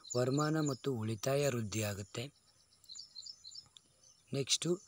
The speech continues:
ಸ್ವ ಉದ್ಯೋಗಕ್ಕಾಗಿ ಸಾಲ ಸೌಲಭ್ಯ ಆಗುತ್ತೆ, ಸ್ತ್ರೀ ಶೋಷಣೆಯಿಂದ ರಕ್ಷಣೆ ಆಗುತ್ತೆ, ಸಾಮಾಜಿಕ ಪಿಡುಗುಗಳ ನಿವಾರಣೆ ಆಗುತ್ತೆ, ನೆನ್ಪಿಟ್ಟು. ಮತ್ತು ಮಹಿಳೆಯರ ಘನತೆ ಹೆಚ್ಚಳವಾಗುತ್ತೆ ಇಲ್ಲಿ.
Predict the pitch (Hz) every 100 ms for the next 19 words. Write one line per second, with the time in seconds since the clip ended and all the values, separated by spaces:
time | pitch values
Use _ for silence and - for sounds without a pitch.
0 | - - - - 151 185 180 131 110 123
1 | 113 110 - 113 110 127 107 - 107 120
2 | 127 - 123 127 123 123 123 - 147 -
3 | - - - - - 156 190 170 - 123
4 | 120 - 117 117 113 113 110 98 98 -
5 | - 147 143 135 135 - 180 - - -
6 | - - - 147 156 170 135 - 117 98
7 | 123 120 151 131 104 107 117 110 - -
8 | 107 101 92 87 92 147 160 104 - -
9 | - - 127 95 98 95 - - - -
10 | 165 170 202 123 123 127 123 117 113 160
11 | 233 - - - 104 110 143 170 131 110
12 | 107 - - 98 123 165 120 - 101 87